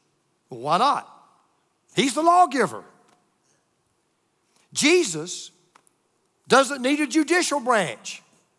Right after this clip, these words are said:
He's the judge. Jesus doesn't need the executive branch. He's the king.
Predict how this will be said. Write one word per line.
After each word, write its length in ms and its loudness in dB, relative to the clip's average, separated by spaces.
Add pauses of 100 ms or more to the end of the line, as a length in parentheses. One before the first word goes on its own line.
(600)
He's 220 0
the 100 -8
judge. 600 0 (1300)
Jesus 800 -2 (340)
doesn't 400 0
need 220 -2
the 60 -4
executive 560 -4
branch. 500 0 (460)
He's 260 2
the 80 -8
king. 440 -2